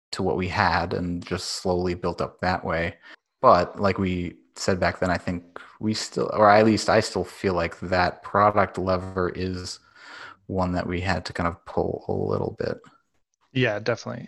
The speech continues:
Speaker 2: And I do think we are, we're making a pretty big bet on our product being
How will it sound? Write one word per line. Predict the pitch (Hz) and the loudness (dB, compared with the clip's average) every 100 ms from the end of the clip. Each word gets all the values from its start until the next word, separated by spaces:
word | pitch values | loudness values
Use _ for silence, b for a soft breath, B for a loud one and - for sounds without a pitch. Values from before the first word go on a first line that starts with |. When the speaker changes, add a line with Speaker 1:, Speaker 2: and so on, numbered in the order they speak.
| - | -4
Speaker 2:
And | 151 | 0
I | 160 | 2
do | 196 | 2
think | 202 147 131 | 0 -2 2
we | 123 | 2
are, | 120 110 104 101 - - _ _ _ _ _ _ | 4 2 0 -2 -6 -16 _ _ _ _ _ _
we're | 139 | 0
making | 180 185 185 | 2 2 0
a | |
pretty | - 151 | 0 -2
big | 104 113 107 | 0 -2 0
bet | 104 101 - _ _ _ - | -2 -2 -6 _ _ _ -4
on | 117 104 101 | 0 0 -2
our | - 101 95 | -2 -2 -2
product | - 120 117 120 - | -4 -2 0 -2 -4
being | 113 101 95 | -6 -6 -8